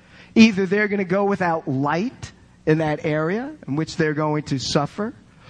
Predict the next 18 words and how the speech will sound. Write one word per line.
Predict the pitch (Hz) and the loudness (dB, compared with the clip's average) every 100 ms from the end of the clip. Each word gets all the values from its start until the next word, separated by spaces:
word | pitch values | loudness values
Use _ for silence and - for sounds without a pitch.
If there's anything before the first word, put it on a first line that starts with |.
| - - | 2 6
or | 190 208 | 8 6
they're | 202 | 0
gonna | 185 185 | -2 -2
take | - 196 196 - | 0 0 0 -2
some | 196 | -2
money | 180 185 185 | 0 0 0
out | 180 180 | 0 0
of | 165 | -2
their | 170 | 0
own | 180 220 | 0 -2
pockets | - 156 143 - 190 - - | -2 -2 -2 -4 -8 -10 -4
and | 156 165 | 0 0
they're | 160 | 0
gonna | 160 151 | -4 -6
pay | - 196 190 156 160 208 - - - - - | -4 -2 0 0 -2 -4 -10 -20 -20 -20 -8
for | 127 | -4
the | 127 | -2
lamp. | 151 160 113 - | -2 -2 -4 -8